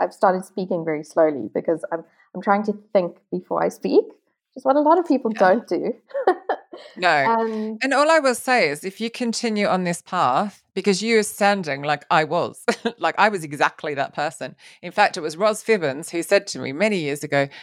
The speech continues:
Speaker 2: "Your problem is you're a perfectionist, Katrina." And actually I had a fear of being in trouble, but all I would do is nitpick at people 'cause I felt so lousy about myself.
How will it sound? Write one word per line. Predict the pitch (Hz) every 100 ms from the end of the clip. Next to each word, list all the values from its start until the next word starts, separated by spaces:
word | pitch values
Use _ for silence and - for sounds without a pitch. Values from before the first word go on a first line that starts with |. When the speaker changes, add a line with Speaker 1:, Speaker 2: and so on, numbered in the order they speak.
| -
Speaker 2:
"Your | 190 190
problem | 190 160
is | 147 143
you're | 127
a |
perfectionist, | - 143 160 - - 131 - -
Katrina." | - - 127 139 - - -
And | 175
actually | - 170
I | 180
had | 185 156
a |
fear | - 220 220
of | 196 190
being | 160
in | 147
trouble, | - 180 139 135 185 _ _
but | 180
all | 196 214
I | 180
would | 170 -
do | 180
is | 151
nitpick | 165 208 - 170 -
at | -
people | 156 156
'cause | - 147
I | 147
felt | - 156 -
so | 131
lousy | 131 135
about | 120 110
myself. | 135 127 123 196 -